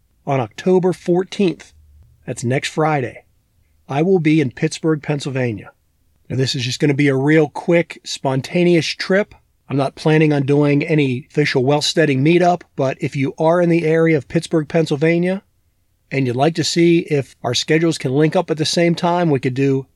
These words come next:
a one-on-one meeting, get in touch with me, and we'll see if we can coordinate schedules. And in terms of that day, on the fourteenth, I might have a little bit of wiggle room where maybe perhaps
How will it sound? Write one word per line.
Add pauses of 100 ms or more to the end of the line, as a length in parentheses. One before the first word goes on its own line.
a
one-on-one
meeting, (520)
get
in
touch
with
me, (280)
and
we'll
see
if
we
can
coordinate
schedules. (540)
And
in
terms
of
that
day, (100)
on
the
fourteenth,
I
might
have
a
little
bit
of
wiggle
room
where
maybe
perhaps